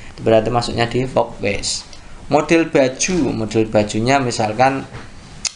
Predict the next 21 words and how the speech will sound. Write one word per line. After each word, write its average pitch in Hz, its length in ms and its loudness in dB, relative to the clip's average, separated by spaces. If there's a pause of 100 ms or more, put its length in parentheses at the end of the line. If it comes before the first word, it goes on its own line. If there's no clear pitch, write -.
(120)
tidak 131 320 0
umum 131 320 0
dengan 113 320 2
temannya, 110 800 0
itu 107 160 -6
nanti 110 360 -2
akan 120 240 -2
malu. 131 560 0
Nah, 110 200 -2
proses 131 400 -2
malu 123 320 2
ini 151 200 2
juga - 280 -2
termasuk 117 480 -4
di, 139 160 -4 (560)
eh, 110 280 4
usage. 120 680 0 (460)
Ya, - 220 -14
tidak - 320 -4
sopan. 110 560 0 (240)
Kalau - 180 -10